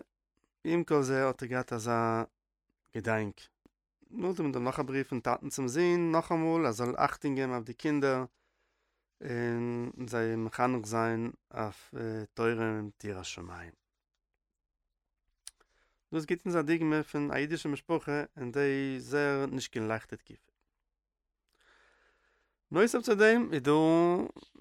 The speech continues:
אז איך ווייס, עס איז פאסירט ביי יעדער יידישע קהילה, מחלוקת. נאך אמאל, דער דיין איז, איז דער, איז דער חויף פון שטאט, אבער ער נישט, ער נישט אין געגנט. דאס זענען דרויס פון דער שטאט, ווי דא אנדערע,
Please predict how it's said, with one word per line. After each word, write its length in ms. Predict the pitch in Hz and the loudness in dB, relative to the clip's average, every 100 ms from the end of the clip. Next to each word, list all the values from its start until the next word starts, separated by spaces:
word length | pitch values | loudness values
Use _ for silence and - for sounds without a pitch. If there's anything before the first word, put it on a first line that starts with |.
| 104 _ - | -20 _ -6
אז 220 | 180 143 | -4 2
איך 80 | 180 | 4
ווייס, 180 | 170 147 - - | 4 0 -10 -10
עס 160 | - - | -6 -4
איז 100 | 135 | -2
פאסירט 380 | 135 - 139 131 | -2 -2 0 0
ביי 180 | 120 113 | 0 0
יעדער 380 | 120 117 113 110 | 0 0 -2 -2
יידישע 340 | 117 120 113 | -4 -4 -8
קהילה, 320 | - 190 220 | -4 -2 0
מחלוקת. 580 | 196 - 202 214 - 180 - - _ _ _ _ _ _ | -2 0 2 2 0 -6 -8 -20 _ _ _ _ _ _
נאך 180 | 113 113 | -10 -8
אמאל, 220 | 165 208 - _ _ _ | -10 -12 -14 _ _ _
דער 300 | 113 113 110 | -2 0 -2
דיין 440 | 101 117 120 117 110 | 2 2 4 0 -4
איז, 180 | 98 - | -8 -10
איז 100 | 101 | -8
דער, 100 | 101 - | -8 -8
איז 160 | 101 | -10
דער 180 | 98 90 | -10 -12
חויף 320 | - 113 110 | -8 -8 -8
פון 100 | - | -12
שטאט, 360 | - 92 98 - 110 | -16 -16 -18 -16 -10
אבער 160 | 104 | -8
ער 60 | 98 | -8
נישט, 300 | 101 - - _ | -10 -14 -20 _
ער 100 | 101 | -14
נישט 220 | 98 - | -12 -14
אין 80 | 87 | -14
געגנט. 400 | 87 90 - _ _ _ _ _ _ _ _ _ _ _ - | -14 -16 -18 _ _ _ _ _ _ _ _ _ _ _ -14
דאס 100 | 104 | -10
זענען 100 | 101 | -4
דרויס 260 | 110 113 - | 0 -2 -2
פון 100 | 101 | -14
דער 40 | |
שטאט, 400 | - 98 110 - - | -12 -12 -12 -16 -16
ווי 60 | |
דא 260 | 107 151 151 | -10 -2 -2
אנדערע, 420 | 180 170 160 156 | 0 2 2 2